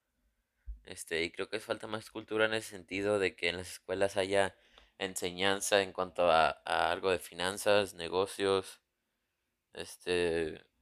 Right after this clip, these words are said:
creo que sí es, es muy importante eso. Este, para que haya más cultura en los niños, principalmente en los muchachos que,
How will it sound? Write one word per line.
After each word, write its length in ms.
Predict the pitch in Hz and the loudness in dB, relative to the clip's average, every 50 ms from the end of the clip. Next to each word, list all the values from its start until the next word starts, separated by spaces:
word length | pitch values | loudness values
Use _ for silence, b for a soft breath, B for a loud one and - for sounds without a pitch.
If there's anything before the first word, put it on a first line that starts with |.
| _ _ - | _ _ -10
creo 200 | - 95 101 - | -8 -8 -8 -6
que 140 | - 120 110 | -6 -8 -6
sí 200 | - - 104 104 | -2 -2 0 0
es, 160 | 101 98 - - | 0 -2 -4 -12
es 100 | 98 98 | -12 -12
muy 140 | 98 101 104 | -10 -10 -12
importante 680 | 101 - - 87 90 - 90 90 95 92 - 87 87 92 | -10 -6 -8 -8 -6 -4 -6 -6 -6 -6 -6 -2 -2 -2
eso. 280 | 92 - - 90 87 _ _ _ _ _ _ _ _ _ _ _ _ _ _ _ _ _ _ _ _ | -2 -2 -6 -14 -16 _ _ _ _ _ _ _ _ _ _ _ _ _ _ _ _ _ _ _ _
Este, 320 | _ _ - - - 90 87 | _ _ -18 -8 -6 -6 -4
para 240 | - 90 90 87 87 | 0 2 2 2 2
que 100 | - 92 | 4 4
haya 160 | 92 95 101 | 4 4 4
más 200 | 101 98 95 - | 2 -2 -8 -10
cultura 560 | - 95 - - - 92 95 95 92 87 82 - - - - | -14 -18 -16 -10 -8 -2 0 2 2 2 0 -2 -8 -16 -14
en 180 | - 78 80 | -14 -12 -10
los 180 | 76 76 80 85 | -8 -8 -8 -8
niños, 300 | 80 87 101 104 104 101 | -8 -10 -8 -8 -10 -10
principalmente 720 | - 95 87 - - - 92 92 92 92 98 98 - 101 | -12 -18 -18 -14 -6 -4 -4 -4 -4 -6 -8 -6 -6 -6
en 80 | 101 | -6
los 100 | 92 87 | -6 -8
muchachos 560 | 82 80 80 - 90 87 - - 101 98 - - | -10 -12 -14 -10 -8 -8 -8 -8 -12 -12 -12 -12
que, 360 | - - 82 82 85 - | -10 -6 -4 -4 -4 -6